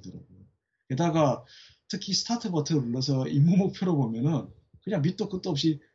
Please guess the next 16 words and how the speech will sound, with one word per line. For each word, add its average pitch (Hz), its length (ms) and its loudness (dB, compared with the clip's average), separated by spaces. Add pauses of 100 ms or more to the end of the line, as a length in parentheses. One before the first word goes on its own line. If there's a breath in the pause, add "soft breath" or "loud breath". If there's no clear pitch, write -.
"살아남으십시오. 165 960 0 (1040)
살아남으십시오." 143 920 -2 (240)
어쩌라고. 131 540 -6 (960 loud breath)
게다가 147 300 0
끝에 185 300 -4
그 180 520 2 (340)
주인공이 175 420 -2
결국 156 300 -2
밀리다가 143 880 2
밀리는 143 420 2
모습을 131 540 0
그 120 300 -4
떨어-, 151 200 -6
바닥에 147 340 0
떨어뜨리는 143 480 2
헬멧을 156 400 -2